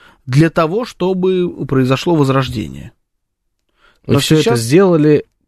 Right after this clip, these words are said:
Speaker 2: просто функционеры, которые хотят зарабатывать больше денег. Вот и все.
Speaker 1: Функционеры нет, но я считаю, что в, в самой игрой тоже большие проблемы.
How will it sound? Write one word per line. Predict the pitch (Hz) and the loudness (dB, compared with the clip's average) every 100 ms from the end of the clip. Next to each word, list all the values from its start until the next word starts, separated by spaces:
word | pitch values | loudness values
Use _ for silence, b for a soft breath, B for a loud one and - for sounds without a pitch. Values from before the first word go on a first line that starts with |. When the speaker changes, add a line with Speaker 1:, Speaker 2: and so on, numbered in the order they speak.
| - | 0
Speaker 2:
просто | 123 - | 0 0
функционеры, | - 110 110 110 110 147 107 | -4 -4 -2 0 2 2 0
которые | 104 120 104 | 0 0 0
хотят | - - 139 | 0 -2 -2
зарабатывать | 107 - 120 110 107 | -2 -4 -4 -2 -2
больше | 110 - - | -2 -4 -6
денег. | 65 - 196 - | -6 -4 -2 0
Вот | - | 0
и | |
все. | - | 0
Speaker 1:
Функционеры | 240 233 262 226 | 0 0 0 0
нет, | 269 302 | 0 -2
но | 226 | 0
я | 214 202 | 0 0
считаю, | - 208 | 0 -2
что | - - 175 175 170 156 151 143 135 | 0 2 4 4 4 4 4 2 -2
в, | 131 135 127 127 | -6 -10 -10 -10
в | - - _ - - | -14 -20 _ -20 -4
самой | 151 151 170 180 | 0 2 4 2
игрой | 143 156 165 | 2 0 0
тоже | 156 151 | -2 -4
большие | 135 127 - 123 | -4 -8 -8 -8
проблемы. | 117 113 113 104 - | -6 -6 -6 -8 -10